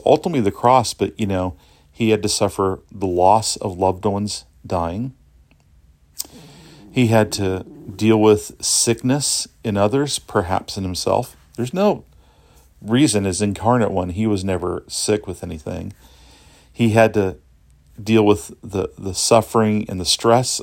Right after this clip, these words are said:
of financial challenges. He had to live as an oppressed person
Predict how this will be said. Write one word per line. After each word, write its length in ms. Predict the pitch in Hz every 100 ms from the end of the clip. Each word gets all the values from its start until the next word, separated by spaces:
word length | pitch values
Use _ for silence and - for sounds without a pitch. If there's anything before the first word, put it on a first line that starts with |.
| -
of 160 | 101 -
financial 580 | - 95 95 107 -
challenges. 880 | 117 113 110 110 113 120 107 - - _ _ _ - - _
He 240 | - 127 120
had 240 | 123 113
to 60 | 110
live 540 | 95 104 104 110 - -
as 240 | 101 90
an 140 | 92 90
oppressed 800 | - - 113 104 101 - - -
person 640 | - 98 - 127 139 147